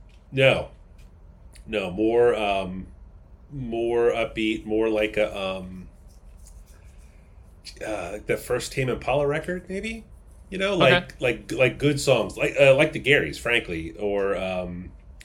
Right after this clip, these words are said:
Speaker 1: um, uh, what is it? The Dum Dum Girls is a good one. La Luz is a good one.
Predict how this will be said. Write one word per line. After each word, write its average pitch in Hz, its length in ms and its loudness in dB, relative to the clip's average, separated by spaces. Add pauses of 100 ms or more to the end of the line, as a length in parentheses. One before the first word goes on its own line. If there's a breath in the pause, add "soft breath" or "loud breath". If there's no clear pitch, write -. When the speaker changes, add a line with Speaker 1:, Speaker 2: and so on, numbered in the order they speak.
Speaker 1:
um, 92 520 -6 (720 soft breath)
uh, 92 220 -4
what 104 120 -2
is 87 100 -4
it? 80 80 -10
The - 80 -10
Dum 120 180 -4
Dum 131 200 -2
Girls 123 340 0
is 113 100 -8
a 117 60 -8
good 120 160 -2
one. 113 200 -4
La 101 120 -4
Luz 107 300 -4
is 110 120 -6
a 110 60 -8
good 113 200 -4
one. 113 440 -6